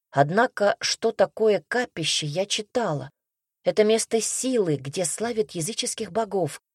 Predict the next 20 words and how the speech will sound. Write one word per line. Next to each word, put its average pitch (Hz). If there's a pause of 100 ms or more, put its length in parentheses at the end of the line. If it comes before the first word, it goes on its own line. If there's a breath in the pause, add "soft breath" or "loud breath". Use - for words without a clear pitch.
(280)
Там 208
обязательно 180
есть 165
алатырь-камень, 175 (360)
на 135
котором 185
жрецы 170
приносят 151
требы 160
богам. 208 (640)
И 233
пусть 254
сейчас 226
это 208
молоко, 196
мёд 208
или 170
иные 202
дары 175
земли, 175